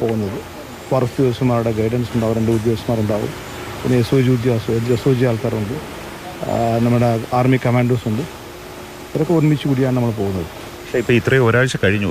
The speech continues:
Speaker 2: അതിനുള്ളൊരു സാധ്യത, ആ, കണ്ടുകിട്ടാനുള്ള സാധ്യതയുണ്ടോ?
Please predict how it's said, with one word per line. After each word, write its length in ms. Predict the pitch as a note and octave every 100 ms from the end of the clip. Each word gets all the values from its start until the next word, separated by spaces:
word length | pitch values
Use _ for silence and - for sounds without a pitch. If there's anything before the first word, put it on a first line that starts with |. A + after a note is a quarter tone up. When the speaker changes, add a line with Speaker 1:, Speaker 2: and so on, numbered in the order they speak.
| -
Speaker 2:
അതിനുള്ളൊരു 420 | G2+ G2+ A2 A2 G#2+
സാധ്യത, 340 | G#2+ A2 A#2 B2 A2+ - A2
ആ, 40 | A2 G#2+ G#2 - - - -
കണ്ടുകിട്ടാനുള്ള 460 | A2+ A#2 A#2 A2+ G#2+
സാധ്യതയുണ്ടോ? 440 | F2 A#2 D2+ C#2+